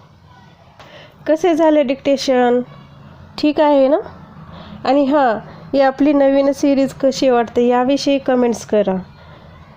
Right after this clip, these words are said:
आणि, अ, थोडाफार सिरीजमध्ये बदल करायची इच्छा आहे. बदल अशा स्वरूपाचा आहे की आजपर्यंत बरेचदा आपण काय केलेलं आहे, मराठीचे डिक्टेशन कंटिन्यू केलेले आहेत. यामध्ये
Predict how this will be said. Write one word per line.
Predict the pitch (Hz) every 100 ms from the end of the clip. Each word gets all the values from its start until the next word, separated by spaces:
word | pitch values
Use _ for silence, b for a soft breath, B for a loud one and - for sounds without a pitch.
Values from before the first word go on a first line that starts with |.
| B -
आणि, | - 226 262 277
अ, | 277 269 269 269
थोडाफार | - 285 277 285 302 302
सिरीजमध्ये | 302 311 277 269 262 269 262 277
बदल | 247 254 262
करायची | 269 269 269 269 269
इच्छा | 262 254 285
आहे. | 269 269 254 254 320 B B B B
बदल | 240 262 285
अशा | 294 285 320
स्वरूपाचा | 311 330 302 285 269 269
आहे | 262 262 247 -
की | 294
आजपर्यंत | 302 254 269 - 302 294
बरेचदा | 277 262 277 277 269
आपण | 269 269 269 302
काय | 302 254
केलेलं | 254 262 240 233
आहे, | 226 226 277
मराठीचे | 277 269 254 262 240 240
डिक्टेशन | 233 - 240 240 240
कंटिन्यू | 240 240 220 214 208 202
केलेले | 208 202 190
आहेत. | 185 185 B B B B
यामध्ये | 247 247 254 285 294